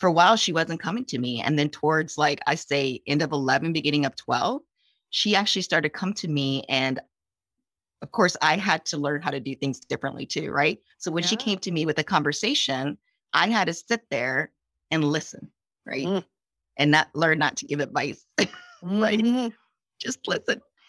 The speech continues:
Speaker 2: Mm-hmm.
Speaker 1: Unless it was something unsafe, I, then I would just pretty much say, "Okay, can I give you," unsafe, I told. If it was just kinda questionable, I said, "Can I give you some advice? You know, it's up to you." And if it's just something I needed to listen to 'cause she's just venting,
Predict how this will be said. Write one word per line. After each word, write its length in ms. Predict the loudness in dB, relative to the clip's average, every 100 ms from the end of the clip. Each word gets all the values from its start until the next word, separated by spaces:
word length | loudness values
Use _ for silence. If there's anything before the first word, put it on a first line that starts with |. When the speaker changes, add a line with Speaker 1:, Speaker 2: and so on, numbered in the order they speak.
| -6
Speaker 2:
Mm-hmm. 120 | 0
Speaker 1:
Unless 360 | 4 4 4 0
it 60 |
was 160 | 0 2
something 400 | 2 4 0 2
unsafe, 560 | 0 -2 -2 0 0 -6 _ 0
I, 120 | 2
then 180 | 2 4
I 80 | 4
would 140 | 2
just 180 | -2 -4
pretty 160 | -2 2
much 200 | 2 0
say, 400 | 0 0 2 0 -2
"Okay, 220 | -4 -4
can 200 | -4 0
I 100 | 0
give 260 | 2 -2 0
you," 360 | 0 2 0 2
unsafe, 520 | 2 4 4 4 4 -2 _ _ -6
I 80 | -4
told. 440 | -4 -6 -6 -4
If 160 | -2 0
it 120 | 0
was 160 | -2 -2
just 260 | -2 -4
kinda 220 | -2 0 0
questionable, 760 | 0 0 0 -2 0 0 0 0
I 180 | 0 0
said, 540 | -6 -4 -4 -4 -8 _ _ _ _ -4
"Can 160 | 2
I 100 | 2
give 200 | 2 0
you 100 | -2
some 220 | -2 0 -2
advice? 480 | 0 0 0 -4 -12 _
You 120 | -4 -2
know, 260 | -2 -2 -6
it's 160 | -4
up 120 | -4 -2
to 60 |
you." 260 | -2 -2 -4 -12 _ _ _ _ _
And 360 | 2 4 4 2
if 120 | 0 -2
it's 160 | -2
just 160 | -4 -2
something 260 | -2 0
I 60 | -2
needed 240 | -2 -4 -4
to 60 |
listen 300 | -6 -6 -6
to 160 | -4 -6
'cause 140 | -4
she's 220 | -2 -2 -4
just 240 | -6 -4
venting, 420 | -4 -2 -2 -2